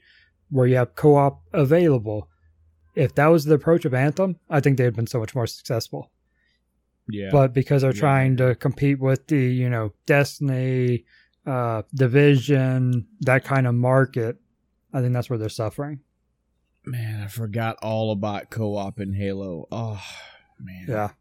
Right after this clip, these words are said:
Speaker 1: Uh, that's
Speaker 2: Such
Speaker 1: kinda
Speaker 2: good
Speaker 1: why I wanna
Speaker 2: memories.
Speaker 1: get, uh, Master Chief Collection on Steam as well. More chance to maybe play with, uh, certain people.
Speaker 2: Mm-hmm.
Speaker 1: <laughs>
Speaker 2: Mm-hmm.
Speaker 1: Hint, hint. Um,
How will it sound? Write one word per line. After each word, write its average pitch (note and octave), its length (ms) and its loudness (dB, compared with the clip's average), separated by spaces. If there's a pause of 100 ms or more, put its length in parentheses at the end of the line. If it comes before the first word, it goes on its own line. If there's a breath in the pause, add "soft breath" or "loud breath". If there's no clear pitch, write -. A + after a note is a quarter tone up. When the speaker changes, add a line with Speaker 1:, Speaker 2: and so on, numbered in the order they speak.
(1700)
Speaker 1:
Uh, D3 200 4
that's C#3 200 6
Speaker 2:
Such - 60 -6
Speaker 1:
kinda D3 160 4
Speaker 2:
good C#3 80 4
Speaker 1:
why B2+ 140 6
I - 20 4
wanna B2 200 2
Speaker 2:
memories. B2+ 280 0 (120)
Speaker 1:
get, - 40 -4
uh, A#2 380 0
Master B2+ 260 -2
Chief - 80 -18
Collection B2 400 -2
on A2+ 240 -2
Steam B2+ 320 -2
as A2 140 -6
well. A#2 340 0 (240)
More A#2+ 220 2
chance B2 340 -4
to C#3 80 -6
maybe A2+ 240 -2
play A#2+ 340 2
with, A#2 300 -2
uh, A#2 240 -2
certain B2+ 360 -4
people. A2+ 440 -6 (1040)
Speaker 2:
Mm-hmm. G2+ 600 -6
Speaker 1:
<laughs> B2 100 -8 (420)
Speaker 2:
Mm-hmm. A#2+ 540 -2 (720 loud breath)
Speaker 1:
Hint, C3 260 0
hint. A#2+ 340 -4 (640 soft breath)
Um, G#2 420 -16